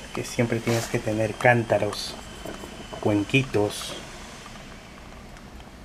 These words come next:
jarrones. Eso trae la abundancia en casa, trae la prosperidad. Pues aquí está, cómo tener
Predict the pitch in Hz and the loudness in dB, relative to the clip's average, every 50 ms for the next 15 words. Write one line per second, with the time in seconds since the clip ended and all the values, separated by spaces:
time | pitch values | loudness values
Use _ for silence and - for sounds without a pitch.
0 | - - - - - - - - - - - - - - - - - - - - | 8 8 8 8 8 -4 -14 -18 -20 -20 -20 -18 -18 -18 -18 -18 -18 -16 -6 -6
1 | - - - - - - - - - - - - - - - - - - - - | 6 6 6 6 6 -2 -10 -14 -14 -14 -14 -14 -14 -16 -16 -16 -16 -14 -8 -6
2 | - - - 107 107 104 104 110 117 120 113 107 - - - - - - - - | -6 -2 2 2 2 4 6 8 8 10 10 10 8 8 6 8 8 8 8 8
3 | - - 117 - - 117 - - 117 117 113 113 113 110 107 104 107 107 104 101 | -6 -6 -4 -2 -4 -2 -2 0 2 2 2 2 2 2 0 0 0 -2 0 2
4 | 110 110 107 107 - - - 104 98 - - 104 101 - - - - - - - | 2 2 2 0 -4 -6 -6 -6 -6 -4 -4 -4 -4 -4 -6 -8 -8 -10 -10 -14
5 | - - - - - - - - - - - - - 113 113 110 107 107 104 - | -14 -16 -16 -14 -14 -16 -16 -14 -16 -16 -14 0 2 2 2 4 2 0 -2 -4
6 | - 110 - - - 113 104 95 98 95 101 104 101 98 - - - - - - | -6 -8 -8 -4 -2 -2 -2 -2 -2 -2 0 0 0 0 -4 -10 -14 -14 -14 -16
7 | - - - - - - - - - - - - - - - - - - - - | -16 -16 -14 -14 -14 -14 -16 -16 -16 -16 -14 -14 -14 -14 -14 -14 -14 -14 -14 -14
8 | - - - - - - - - - 98 92 - - - - - - - - 101 | -16 -16 -16 -16 -16 -16 -14 -10 -8 -8 -8 -6 -8 -10 -10 -12 -14 -10 -10 -10
9 | - - - 110 104 - - 139 170 - - - - - - - - - - - | -10 -8 -10 -10 -8 0 2 2 2 2 -2 -10 -14 -14 -14 -14 -14 -14 -16 -14
10 | - - - - - - - - - - - - - - - - - - - - | -12 -12 -12 -12 -12 -12 -10 -8 -2 -2 -4 -4 -4 -14 -16 -14 -8 -8 -8 -8
11 | - - - - - - - - - 120 117 117 113 - 110 110 117 120 123 - | -6 -12 -14 -12 -16 -18 -12 -4 -2 0 0 0 2 2 2 4 6 4 4 2